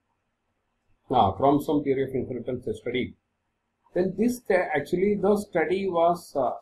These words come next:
experimentally verified. Verification of chromosomal theory experimentally verified by whom? Thomas Hunt Morgan. That is Thomas Hunt Morgan. Actually, Thomas Hunt Morgan, he did his experiments in, he did his experiments in fruit fly.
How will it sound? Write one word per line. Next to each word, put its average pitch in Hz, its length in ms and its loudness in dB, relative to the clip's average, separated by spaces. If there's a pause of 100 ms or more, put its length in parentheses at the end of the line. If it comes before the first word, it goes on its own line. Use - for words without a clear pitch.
(540)
experimentally 180 720 2
verified. 143 640 2
Verification 143 560 -2
of 151 140 -2
chromosomal 143 480 0
theory 147 200 -2
experimentally 151 440 -8
verified 135 480 0
by 135 140 0
whom? 131 280 -8 (500)
Thomas 139 460 4
Hunt 120 180 -2
Morgan. 101 420 -2 (120)
That 123 140 -6
is 135 100 -4
Thomas 127 420 0
Hunt 110 180 -6
Morgan. 101 460 -4 (440)
Actually, 233 320 -6
Thomas 127 340 0
Hunt 113 140 -2
Morgan, 107 400 -2
he 139 80 2
did 170 220 0
his 175 200 -2
experiments 147 640 -4
in, 214 220 -6 (100)
he 131 80 -4
did 135 220 -6
his 151 220 -12
experiments 135 520 -6
in 185 140 -8 (920)
fruit 139 400 0
fly. 180 240 0